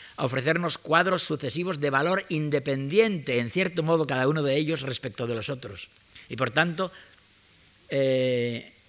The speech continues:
hacernos comprender el gusto de este autor por obras teatrales muy breves,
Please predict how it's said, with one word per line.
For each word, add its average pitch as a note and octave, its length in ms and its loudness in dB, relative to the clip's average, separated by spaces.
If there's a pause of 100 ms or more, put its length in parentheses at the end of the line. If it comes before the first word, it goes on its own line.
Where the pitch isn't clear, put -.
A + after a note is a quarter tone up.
(100)
hacernos D#3+ 420 2
comprender D#3+ 680 2 (720)
el C#3 140 6
gusto C#3 360 6
de C#3 60 4
este D#3+ 140 2
autor D#3+ 360 4 (160)
por C3+ 140 4
obras D#3 240 4
teatrales D3 400 0
muy D#3 180 2
breves, C#3+ 520 2